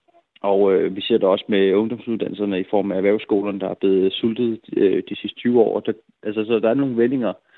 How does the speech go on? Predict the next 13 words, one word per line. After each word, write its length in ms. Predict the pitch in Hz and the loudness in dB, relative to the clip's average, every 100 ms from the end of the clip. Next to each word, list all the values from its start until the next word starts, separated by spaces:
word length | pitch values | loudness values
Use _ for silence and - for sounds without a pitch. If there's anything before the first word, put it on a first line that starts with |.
| _ _ - | _ _ -10
der 60 | |
gør, 220 | 101 101 107 | 0 2 2
at 240 | - 98 | 0 -2
unge 180 | 110 113 | -2 -2
mennesker 260 | 107 - | -4 -6
søger 240 | 110 104 101 | -2 2 2
ind 100 | 113 | 2
i 40 | 107 | -2
politik, 400 | - 104 110 110 | -8 -8 -8 -8
fordi 120 | - 107 | -6 -6
de 100 | - | -2
føler 200 | 110 98 | -4 -2
sig 200 | 107 | -2